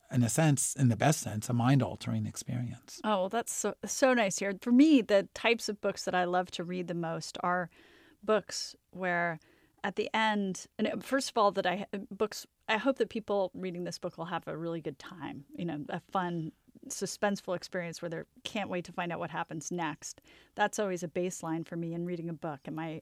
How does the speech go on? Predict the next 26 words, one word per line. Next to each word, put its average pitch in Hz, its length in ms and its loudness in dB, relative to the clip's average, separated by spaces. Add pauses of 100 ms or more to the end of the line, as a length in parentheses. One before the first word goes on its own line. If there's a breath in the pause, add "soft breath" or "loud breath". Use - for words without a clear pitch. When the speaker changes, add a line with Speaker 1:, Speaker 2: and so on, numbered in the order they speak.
Speaker 2:
uh, 165 180 -8 (120)
am 175 140 -4
I 160 100 -4
just 165 260 -10
desperate - 400 -6
to - 80 -10
know 165 120 -6
what's 165 200 -10
on 170 140 -6
the 160 60 -4
next 165 300 -8
page? 160 460 -6 (380 loud breath)
But 214 100 0
I 220 60 6
love 247 220 6
it 285 120 2
when 220 120 0
I 190 80 0
get 233 200 0
to - 100 -8
the - 200 -6
end 214 140 0
of 208 80 -2
a 196 60 -4
book 175 340 -2 (100)
and, 175 260 -2